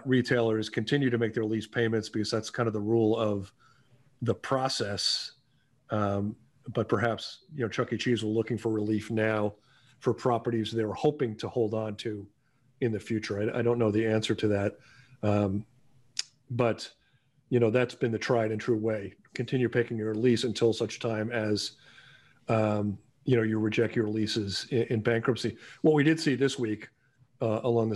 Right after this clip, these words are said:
same lines was now that J C Penney is out of bankruptcy, we did see them announce another half dozen store closures. They tended to be really, really old properties that were not in malls, that were kind of in downtown areas that had been around since the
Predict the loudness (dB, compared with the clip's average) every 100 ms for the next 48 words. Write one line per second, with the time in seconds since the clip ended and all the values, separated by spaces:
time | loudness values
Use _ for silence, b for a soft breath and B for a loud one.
0 | 0 2 2 2 0 -2 -2 -2 2 2
1 | 2 2 2 2 0 -2 0 2 0 -2
2 | b b b b b 0 2 2 0 0
3 | 2 2 2 0 0 -2 -4 -2 -4 -2
4 | -2 0 2 2 2 2 2 2 -2 -4
5 | -4 -4 -6 -10 -14 _ _ _ _ _
6 | _ 0 2 2 0 -2 -2 0 -2 -2
7 | -4 0 0 2 2 2 2 -4 -6 -8
8 | b b b b 0 0 2 0 0 -2
9 | -6 -2 2 4 4 2 4 4 2 2
10 | 0 0 0 0 0 -4 -2 -2 -2 0
11 | 0 0 -2 -2 -4 -6 -10 -14 -18 _
12 | _ _ _ _ -4 -4 -2 0 0 0
13 | -2 0 0 0 0 0 -2 0 0 0
14 | 0 0 -2 -2 0 0 0 -4 -4